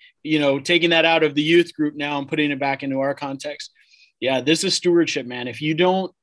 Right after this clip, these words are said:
have some of these things in play, and we're still learning and we're still getting some of these in, in practice for ourselves, but, like, try to process what you can so that you are ready when it comes. And, um, man, if you need time, and like you said,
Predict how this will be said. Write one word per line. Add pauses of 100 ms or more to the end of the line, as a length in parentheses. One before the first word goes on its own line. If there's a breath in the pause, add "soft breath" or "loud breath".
have
some
of
these
things
in
play,
and
we're
still
learning
and
we're
still
getting
some
of
these
in, (480 loud breath)
in
practice
for
ourselves,
but, (380 soft breath)
like,
try
to
process
what
you
can (300)
so
that
you
are
ready
when
it
comes.
And, (420 soft breath)
um,
man,
if
you
need
time, (220)
and
like
you
said,